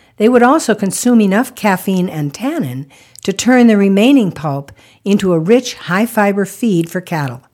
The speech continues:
Furthermore, these mushrooms were high in protein and B complex vitamins, providing important food for the farmers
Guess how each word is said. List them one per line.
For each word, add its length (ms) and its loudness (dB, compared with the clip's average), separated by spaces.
Furthermore, 400 0
these 220 -2
mushrooms 500 -6
were 100 -6
high 440 -4
in 200 -8
protein 640 -2
and 140 -4
B 160 0
complex 520 -4
vitamins, 600 -6
providing 480 2
important 540 -4
food 440 0
for 100 -8
the 80 -6
farmers 640 -2